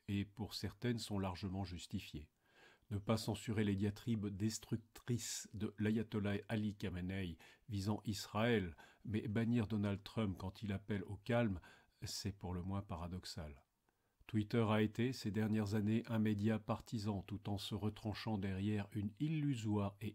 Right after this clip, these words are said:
hypocrite immunité d'hébergeur. Parce que Twitter est un formidable champ de bataille des idées, il importe que ses algorithmes et ses pratiques de modération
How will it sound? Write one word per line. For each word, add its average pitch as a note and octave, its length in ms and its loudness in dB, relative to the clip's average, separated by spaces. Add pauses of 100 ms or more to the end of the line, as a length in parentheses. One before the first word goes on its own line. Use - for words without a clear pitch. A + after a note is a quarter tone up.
hypocrite G#2 640 -4
immunité G2 760 0
d'hébergeur. F2+ 840 -6 (1800)
Parce D3 300 2
que - 120 0
Twitter C3+ 540 2
est G#2 140 0
un G2+ 80 0
formidable G2 680 -2
champ A2 260 -2
de G2 100 -2
bataille G2 440 -2
des F2+ 300 -4
idées, A2+ 260 0 (300)
il A#2 180 2
importe A#2+ 680 2
que A2+ 120 -2
ses G#2+ 240 -2
algorithmes A2 600 2
et - 20 -4
ses G#2 160 -4
pratiques G2+ 520 -4
de F#2+ 100 -4
modération G2 760 -2